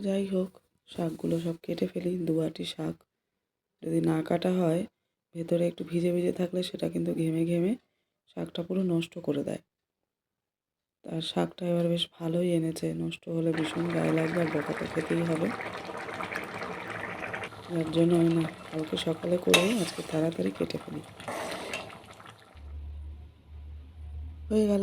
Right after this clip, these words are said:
ঘুগনি রেডি। এটা অভিনব টেস্ট করবে, তাই অল্প করে দিলাম। ওর একটু সর্দিও লেগেছে, ওর জন্য আবার ওষুধও আনতে যাব এখন। চলো, এখন না আমি একটু হোমিওপ্যাথি ওষুধ আনতে যাব অভিনবর জন্য, খুব ঠান্ডা লেগেছে ছেলেটার।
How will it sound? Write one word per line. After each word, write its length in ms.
ঘুগনি 300
রেডি। 240
এটা 200
অভিনব 260
টেস্ট 240
করবে, 240
তাই 140
অল্প 160
করে 220
দিলাম। 220
ওর 160
একটু 140
সর্দিও 460
লেগেছে, 300
ওর 180
জন্য 200
আবার 220
ওষুধও 340
আনতে 180
যাব 160
এখন। 200
চলো, 180
এখন 220
না 120
আমি 160
একটু 220
হোমিওপ্যাথি 520
ওষুধ 280
আনতে 240
যাব 120
অভিনবর 440
জন্য, 200
খুব 200
ঠান্ডা 340
লেগেছে 260
ছেলেটার। 380